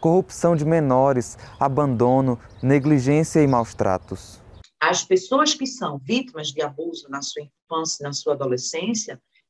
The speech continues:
Speaker 2: elas já desenvolvem uma baixa autoestima e elas já sofrem violência dentro da sua casa.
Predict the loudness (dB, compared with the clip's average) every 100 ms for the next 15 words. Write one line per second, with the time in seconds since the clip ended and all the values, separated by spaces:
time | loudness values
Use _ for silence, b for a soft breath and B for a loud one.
0 | 2 4 4 2 -2 0 2 2 0 0
1 | 2 4 2 2 -2 -4 -2 -4 -4 -8
2 | -8 -10 -4 0 2 0 2 4 4 2
3 | 2 2 2 -2 -4 -4 -4 2 2 2
4 | 0 -6 -6 -10 -18 _ _ _ -2 0
5 | 0 0 -2 0 0 -2 -8 -10 -12